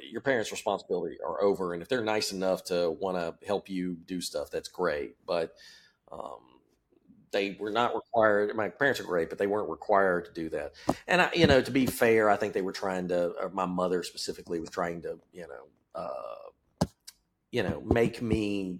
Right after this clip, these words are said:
take some, you know, try to do more on, you know, to graduate.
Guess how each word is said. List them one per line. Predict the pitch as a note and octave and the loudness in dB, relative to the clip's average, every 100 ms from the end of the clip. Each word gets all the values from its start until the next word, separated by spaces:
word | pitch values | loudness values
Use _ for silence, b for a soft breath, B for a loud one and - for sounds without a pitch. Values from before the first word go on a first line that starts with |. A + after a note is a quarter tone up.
| - | -6
take | A2 F#2+ - | -2 -2 -4
some, | A2 G2+ | -6 -6
you | G2+ | -6
know, | F2+ E2+ | -4 -4
try | - G2+ F#2 | 2 4 4
to | F2 E2+ - - | 0 -4 -16 -4
do | G2+ F#2+ | -2 0
more | F2 F2 E2 D#2 | 0 0 0 -2
on, | - C2 B1 - | -6 -8 -12 -12
you | G2 E2+ | -8 -6
know, | D#2 D2+ D2 C#2 | -6 -8 -10 -8
to | E2+ D2+ | -8 -6
graduate. | F2 E2 D#2+ C2+ A1+ A#1 | -2 -2 -2 -4 -4 -6